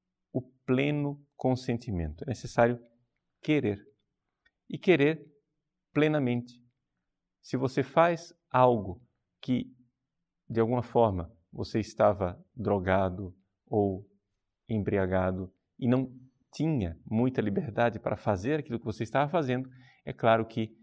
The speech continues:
esse pecado que você cometeu não terá a mesma gravidade daquilo que seria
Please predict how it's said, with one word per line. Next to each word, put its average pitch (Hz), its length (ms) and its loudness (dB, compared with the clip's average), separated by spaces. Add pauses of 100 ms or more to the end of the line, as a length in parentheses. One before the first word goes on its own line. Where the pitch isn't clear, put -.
(340)
esse - 240 -8
pecado 110 420 0
que - 60 -16
você - 200 -6
cometeu 131 520 -4 (320)
não 120 160 -4
terá 110 260 0
a 98 40 0
mesma 104 380 -4
gravidade 92 760 -4 (420)
daquilo 98 600 -6 (140)
que 95 340 -6 (600)
seria 90 500 -2